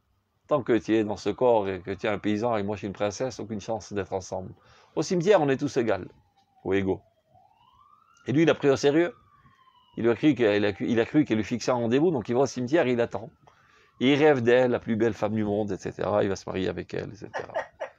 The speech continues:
Ouais, mais elle viendra jamais, hein. <laughs> Mais lui, il rêve. Et à force de rêver, il a, il a oublié de quoi elle a l'air, Bichlal. Il imagine la beauté féminine de manière la plus abstraite. Et de la f-, beauté féminine, elle arrive, Bichlal, à la beauté de manière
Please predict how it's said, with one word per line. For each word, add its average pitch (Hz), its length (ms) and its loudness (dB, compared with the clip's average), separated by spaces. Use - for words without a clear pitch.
Ouais, 110 80 0
mais 110 120 0
elle 104 100 0
viendra 120 320 2
jamais, 107 280 -2
hein. 98 140 -8
<laughs> 147 100 2
Mais 135 120 4
lui, 202 120 6
il 214 60 8
rêve. 175 360 6
Et - 60 -8
à 139 80 4
force 185 220 4
de 185 80 8
rêver, 185 320 8
il 160 80 8
a, 147 100 8
il 143 140 6
a 160 60 10
oublié 170 380 8
de 143 100 4
quoi 151 240 4
elle 143 60 4
a 139 80 6
l'air, 147 260 4
Bichlal. 98 440 -4
Il 123 140 0
imagine 147 460 2
la 131 80 4
beauté 127 300 0
féminine 127 540 -2
de 117 80 -2
manière 107 440 -2
la 101 80 0
plus 117 240 -4
abstraite. 110 560 -6
Et 127 80 2
de 123 100 4
la 151 120 6
f-, - 140 -4
beauté 147 300 2
féminine, 147 680 2
elle 127 240 4
arrive, 127 400 2
Bichlal, 117 500 2
à 139 60 6
la 117 140 6
beauté 135 440 2
de 120 80 0
manière 120 540 0